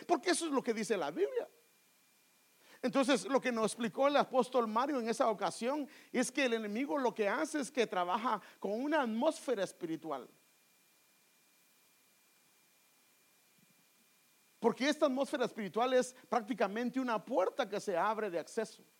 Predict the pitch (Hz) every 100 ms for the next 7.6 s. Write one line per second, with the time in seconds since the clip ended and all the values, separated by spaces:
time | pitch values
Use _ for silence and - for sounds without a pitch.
0 | _ _ _ _ _ - - 196 233 214
1 | 285 254 - 180 165 - 196 226 247 160
2 | 214 240 208 165 - - - 170 196 233
3 | 247 - 160 180 254 240 180 - _ _
4 | _ - 202 - 208 160 160 214 220 208
5 | - - - - 165 165 156 - - 208
6 | 226 247 196 208 262 226 208 - - _
7 | _ _ _ 185 175 170